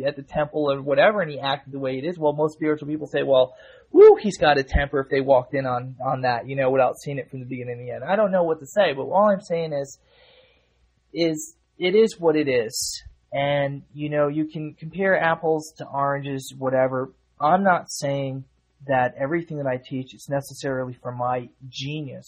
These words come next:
What I would say, in all honesty, is I would say almost everything that I've ever taught, literally, has come from my own mind, my,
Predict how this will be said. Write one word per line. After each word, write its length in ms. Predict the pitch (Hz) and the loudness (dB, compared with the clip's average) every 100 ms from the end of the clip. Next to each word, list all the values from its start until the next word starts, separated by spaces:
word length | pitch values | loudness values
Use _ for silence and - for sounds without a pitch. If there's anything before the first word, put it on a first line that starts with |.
| - | -8
What 100 | 143 | 0
I 120 | 143 | 2
would 280 | 147 196 226 | 2 0 0
say, 280 | - 175 170 | 0 2 2
in 200 | 156 156 175 | -4 -12 0
all 240 | 202 254 | 2 4
honesty, 680 | 180 220 247 - 139 127 - _ _ _ _ _ _ 160 | 4 2 0 -8 -10 -12 -14 _ _ _ _ _ _ -8
is 240 | 160 151 _ _ - | -8 -10 _ _ -2
I 100 | 175 | 0
would 160 | 226 233 | 2 0
say 140 | 214 | -4
almost 300 | 196 190 - - | -2 -4 -6 -4
everything 500 | 165 202 226 - 180 | -2 -2 -6 -8 -6
that 120 | 156 | 0
I've 260 | 147 135 135 _ - | 2 0 -4 _ -6
ever 300 | 156 139 120 - | -6 -6 -12 -2
taught, 360 | - 139 - - _ _ _ _ _ _ - | 0 0 -2 -12 _ _ _ _ _ _ -18
literally, 800 | 147 180 226 214 151 123 - - _ _ _ _ | -4 0 2 2 0 -6 -12 -20 _ _ _ _
has 180 | 147 - - | -16 -12 -8
come 140 | 165 | -8
from 180 | - 151 | -8 -4
my 160 | 143 135 | -2 0
own 260 | 139 135 | -2 -4
mind, 260 | 131 135 127 | -4 -4 -4
my, 220 | 123 | -6